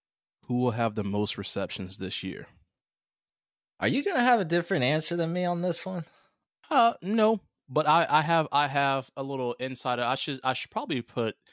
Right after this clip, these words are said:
Speaker 1: let's change it. Let's change it. Why not? On the spot, Johnny on the spot, 'cause we know who's gonna have number one, M P J, without
Speaker 2: M P J.
Speaker 1: question. Who's gonna have the second most?
Speaker 2: Oof. Ah.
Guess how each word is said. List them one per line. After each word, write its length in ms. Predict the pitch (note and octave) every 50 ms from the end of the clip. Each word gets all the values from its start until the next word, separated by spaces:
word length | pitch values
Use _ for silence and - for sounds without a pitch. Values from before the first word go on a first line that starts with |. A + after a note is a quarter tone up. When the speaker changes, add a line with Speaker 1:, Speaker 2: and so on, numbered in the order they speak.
| - - - _ _
Speaker 1:
let's 140 | C4 C4+ -
change 300 | - - F3+ D3+ A2+ G#2+
it. 80 | G#2 -
Let's 180 | F#3 A3 - -
change 240 | - D#3 B2 A2 G#2+
it. 100 | F#2+ A#2+
Why 140 | D3+ E3 D#3+
not? 220 | C#3+ A#2+ G#2+ A2
On 140 | D#3 F3+ G3
the 60 | F#3+
spot, 360 | - - - D#3 A#2 G2 - A2+
Johnny 280 | C3+ C#3 C#3+ D3+ D#3
on 80 | D#3 D3+
the 60 | C#3+
spot, 340 | - - - G#2 G2 F#2 - _ _ _
'cause 140 | - B2+ B2+
we 100 | D#3 E3+
know 140 | F3 E3+ C3
who's 140 | B2 A#2 A2
gonna 140 | A#2 A2 G#2
have 180 | G#2+ A2 G#2 G#2+
number 260 | G#2+ G2 G2 G2 G2
one, 360 | F#2+ - - F#2+ F#2 F#2+ - _ _ _
M 100 | D#3+ D3
P 160 | - D3 C#3 B2
J, 260 | A2 A2 F#2+ F#2+ - - _ - -
without 200 | F#2+ G2 F#2+ D#3+
Speaker 2:
M 80 | C#3+ -
P 40 | -
J. 80 | G2+ A2
Speaker 1:
question. 320 | A2+ A#2 E2 F#2 G2 - - _ _ _ _ _ _ _ _ _ _
Who's 140 | C#3+ C#3 E3
gonna 160 | D#3+ D3 D3
have 340 | D3 C#3+ C#3 C#3 C3 - -
the 60 | -
second 340 | - - - F#3 - C3 G#2
most? 360 | F#2 C#2+ - - - - - _ _ _ _ _ _ _ _ _ _ _ -
Speaker 2:
Oof. 440 | C3 C3 G#2+ - - - - - - - _ _ _ _ _ _ _ _ _ _ _ _ _ _ _ _ _ _ _ _ _ _ _ _
Ah. 360 | B2+ C3 C3+ B2+ A2+ G#2 F#2